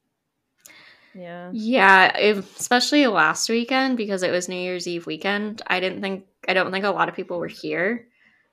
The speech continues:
Speaker 2: So I did have a moment where I, like, woke up on, like, Sunday, and I was like, "Oh, I don't know if my neighbor upstairs is actually home 'cause I haven't heard them walking around in a few days." But
Speaker 1: Mm.
Speaker 2: then I heard them, and I was like, "Okay, we're good. They're home."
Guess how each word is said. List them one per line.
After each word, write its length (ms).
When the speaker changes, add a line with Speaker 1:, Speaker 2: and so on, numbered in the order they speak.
Speaker 2:
So 480
I 140
did 160
have 220
a 80
moment 340
where 100
I, 140
like, 440
woke 220
up 120
on, 120
like, 320
Sunday, 640
and 100
I 100
was 120
like, 180
"Oh, 300
I 80
don't 200
know 220
if 120
my 120
neighbor 300
upstairs 440
is 100
actually 360
home 200
'cause 160
I 60
haven't 300
heard 180
them 120
walking 360
around 260
in 100
a 40
few 180
days." 260
But 240
Speaker 1:
Mm. 380
Speaker 2:
then 120
I 80
heard 240
them, 180
and 80
I 80
was 140
like, 100
"Okay, 240
we're 120
good. 280
They're 140
home." 240